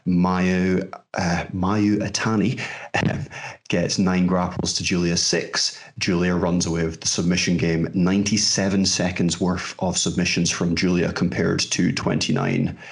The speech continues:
from Iwatani. Um, reversals are pretty much the same. Iwatani's going for more pin attempts, maybe feeling the tide against her and trying to get out when she can.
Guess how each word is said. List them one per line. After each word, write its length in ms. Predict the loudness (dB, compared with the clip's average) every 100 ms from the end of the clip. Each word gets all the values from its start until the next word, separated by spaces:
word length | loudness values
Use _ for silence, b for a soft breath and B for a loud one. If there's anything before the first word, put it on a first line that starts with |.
| B
from 380 | -8 -2 0 0
Iwatani. 760 | 0 0 0 0 2 2 0 -6 B B B B -4
Um, 640 | 0 2 2 4 2 0 -2
reversals 680 | 0 0 0 0 0 0 0
are 60 |
pretty 240 | -2 -2 -2
much 180 | -2
the 60 | -2
same. 560 | -2 0 0 2 2 2
Iwatani's 520 | 0 0 0 2 2
going 220 | 2 0
for 140 | 2
more 180 | 2 2
pin 220 | 2 2
attempts, 560 | 2 0 0 0 -2 0
maybe 240 | 0 0
feeling 420 | -2 0 2 2 2
the 80 |
tide 320 | 0 0 0 2
against 400 | 0 0 -2 -2
her 200 | -2 0
and 180 | -2
trying 260 | 0 0 -2
to 80 | -2
get 320 | -2 -2 0
out 320 | 0 0 -2
when 160 | -2 0
she 220 | -2 -4
can. 640 | -4 -4 0 0 0 0